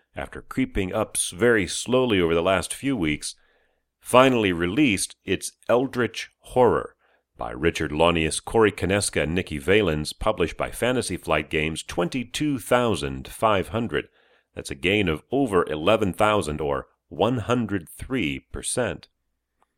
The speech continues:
But still not enough to catch the runaway winner for the first time at number one, moving up one spot from last week's number two,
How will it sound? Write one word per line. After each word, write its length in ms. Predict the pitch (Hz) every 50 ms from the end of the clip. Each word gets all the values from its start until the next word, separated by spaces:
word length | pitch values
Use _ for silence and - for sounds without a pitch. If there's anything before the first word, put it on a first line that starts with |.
| _ _ _ _ _ _ _ _ -
But 160 | - - -
still 260 | - - - 120 123
not 160 | 117 113 104 98
enough 320 | 92 92 95 98 - -
to 80 | - 85
catch 460 | - - - 107 101 - - - - _ -
the 480 | 80 71 87 82 80 78 76 71 - - _
runaway 680 | - 78 76 87 101 104 101 90 85 85 82 80 78 76
winner 560 | 73 71 80 101 117 113 90 78 80 80 _ _ _ _ _ _ _ _ _ _ _ _ _ - - 73 - -
for 140 | - 95
the 80 | 80 80
first 360 | - - 147 147 123 - -
time 280 | - 110 101 110 127 131
at 120 | 104 69
number 300 | 82 87 92 90 80 80
one, 400 | 76 78 78 76 78 110 147 147 _ _ _ _ -
moving 220 | 85 76 76 76 78
up 180 | 92 110 -
one 220 | - 80 78 76 73
spot 340 | - - 85 82 82 - -
from 160 | - 76 73
last 280 | 80 87 90 - -
week's 180 | 87 80 - -
number 240 | 85 78 73 71 -
two, 460 | - - - 160 135 98 95 101